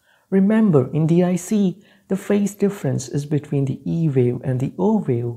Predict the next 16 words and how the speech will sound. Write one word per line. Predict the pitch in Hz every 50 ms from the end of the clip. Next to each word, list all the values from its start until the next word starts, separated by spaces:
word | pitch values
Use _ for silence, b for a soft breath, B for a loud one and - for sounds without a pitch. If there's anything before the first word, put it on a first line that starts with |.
| - - - _ _ _ _ _ _ _ _ _ _ _
It's | - 202 - -
between | 208 170 190 185 - - - 185 180 185 180
the | 180 175 -
electric | - 151 160 160 - - - 165 -
field | - - 156 151 151 151 151 143
vectors | 139 135 135 139 - - - 135 127 127 127 - - - _ _ -
of | 120 - - - _
E | - 185 170 170 160 151
wave | 127 131 120 117 113 113 - - -
and | 139 127 120 113
the | - - - -
O | - 180 190 185 180
wave. | 156 131 131 120 113 113 113 113 110 - _ _ _ _ _ _ _ _ _ _ _ _ _ _ _ _ _ _ _ _
This | 185 220 208 220
phase | - 196 185 180 170
difference | 175 - 160 147 - - 147 139 139 135 -